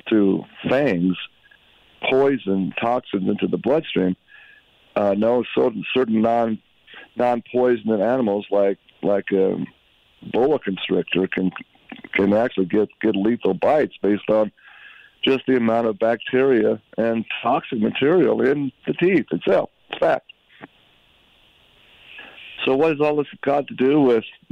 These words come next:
your terrain? Simply this, folks. You know, the, <clears throat> whenever you're around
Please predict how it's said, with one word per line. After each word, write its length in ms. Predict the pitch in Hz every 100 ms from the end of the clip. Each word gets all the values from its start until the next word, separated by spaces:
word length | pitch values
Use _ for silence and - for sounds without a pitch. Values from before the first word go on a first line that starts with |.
| - -
your 160 | 110 104
terrain? 500 | - 110 127 156 - -
Simply 300 | 139 131 131
this, 300 | 135 151 139 -
folks. 260 | 107 107 -
You 80 | -
know, 180 | 123 127
the, 220 | 113 110 - _ - - - _ _
<clears throat> 380 | - - 180 135 - - _ _ _
whenever 340 | 123 160 175
you're 280 | 160 147 139
around 760 | 131 127 120 127 123 123 117